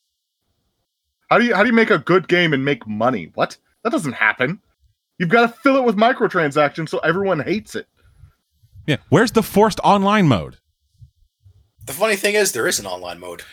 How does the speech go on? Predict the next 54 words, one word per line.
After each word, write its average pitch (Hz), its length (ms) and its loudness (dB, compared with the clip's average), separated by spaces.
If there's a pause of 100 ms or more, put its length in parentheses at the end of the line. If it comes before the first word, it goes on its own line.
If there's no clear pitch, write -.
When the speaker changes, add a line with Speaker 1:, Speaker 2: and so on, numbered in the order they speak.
(120)
Speaker 2:
Yeah, 196 140 4
but 139 120 0
the, 156 140 2
yeah, 151 120 2
from 135 80 -4
what 147 100 4
I've 139 80 2
seen, 170 80 2
it - 20 0
doesn't 139 180 2
feel 131 80 2
forced. - 360 0 (560)
Speaker 3:
It's 233 160 0
not 233 220 -2
forced, 233 360 0 (220)
but 135 160 -10
you 175 100 -8
can 165 180 -6
play 185 320 2
this, 143 480 0
what 147 240 -6
seems 165 240 -4
to 147 80 -14
be 143 100 -8
single 151 320 -4
player 147 300 2
game 139 300 -2
online 127 580 -4
via 113 220 -6
having 120 380 -4
other 117 240 -10
people, 120 480 -12 (560)
uh, - 140 -16
play 123 160 -2
Speaker 1:
How 220 180 6
Speaker 3:
the 311 60 2
Speaker 1:
are 302 60 2
you 269 120 2
gonna 233 180 2
Speaker 3:
other 196 100 -2
Speaker 1:
make, 190 140 2
Speaker 3:
characters. 127 280 -6
Speaker 1:
how 202 100 4
are 254 60 0
you 269 100 -2
gonna 254 160 -2
make 180 280 -2
sure 240 300 0
that 202 180 -2
they're 190 100 2
not 185 240 0
stealing 208 460 0
your 185 120 0
game 117 640 -2